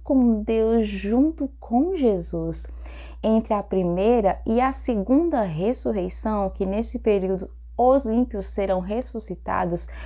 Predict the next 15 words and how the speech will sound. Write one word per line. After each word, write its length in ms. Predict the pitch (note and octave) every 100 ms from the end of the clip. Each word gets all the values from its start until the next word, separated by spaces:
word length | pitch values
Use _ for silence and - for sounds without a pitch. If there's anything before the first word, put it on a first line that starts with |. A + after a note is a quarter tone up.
| - - -
passarão 800 | A3 B3 - - G3 G3 G#3+ A3+ -
um 120 | C4
período 560 | C#4 B3 G#3 G#3 G#3 G#3
de 180 | F#3 G3+
mil 420 | G3+ A3 E4+ E4+
anos, 360 | B3 A3+ A#3 - - -
como 280 | - D4+ E4+
nós 220 | E4 D#4
vemos 320 | C#4 C4+ C#4 C#4
aqui 240 | C#4+ -
em 220 | A3+ A3
Apocalipse, 840 | A3+ A3+ C4 - - G#3 G3+ -
capítulo 720 | - A3+ - G3 G#3+ C#4+ D4 D#4
vinte, 340 | A#3 A#3 B3+
verso 380 | A3+ A3+ - -